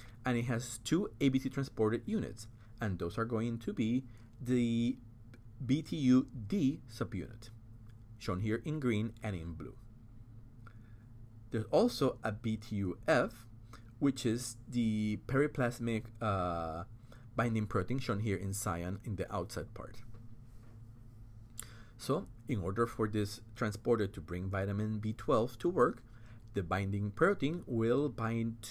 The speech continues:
to vitamin B twelve, bring it to the transporter, and when that binding protein brings the solute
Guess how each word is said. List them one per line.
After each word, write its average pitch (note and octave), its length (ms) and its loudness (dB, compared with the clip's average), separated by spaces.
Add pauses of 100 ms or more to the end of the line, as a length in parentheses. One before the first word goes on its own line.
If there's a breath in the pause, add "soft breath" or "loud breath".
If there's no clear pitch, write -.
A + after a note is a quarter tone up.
to G#2+ 400 4 (320 loud breath)
vitamin F2 320 0
B C3 80 2
twelve, E3+ 380 0 (220 loud breath)
bring B2 300 2
it B2 120 2
to - 80 -8
the B2 80 0
transporter, C#3 720 4 (220 loud breath)
and A#2 260 2
when A3 320 2
that F#3+ 200 0 (600)
binding C#3+ 380 2
protein A#2 520 2
brings A#2+ 440 2 (120)
the G#2 320 2 (440 loud breath)
solute C#3+ 560 0